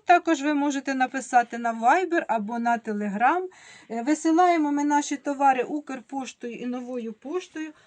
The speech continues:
Оплата на карту Приватбанка або накладений платіж, тобто платіж при отриманні.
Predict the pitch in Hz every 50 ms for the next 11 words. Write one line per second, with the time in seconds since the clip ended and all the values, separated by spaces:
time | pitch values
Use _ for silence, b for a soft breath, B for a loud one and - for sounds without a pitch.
0 | b b - 240 240 - 269 302 359 381 381 320 285 277 269 262 - 294 285 285
1 | 262 - 254 - 254 247 240 240 233 226 214 240 285 339 359 359 - 339 311 226
2 | 247 233 254 262 254 254 262 - 262 277 320 349 311 320 294 277 277 262 - 247
3 | 240 240 - - 320 339 339 - - - 285 285 - - - - - 233 240 240
4 | 247 - 311 320 311 - _ - 247 262 254 - 247 269 - - 220 226 226 214
5 | 196 190 185 180 175 175 180 190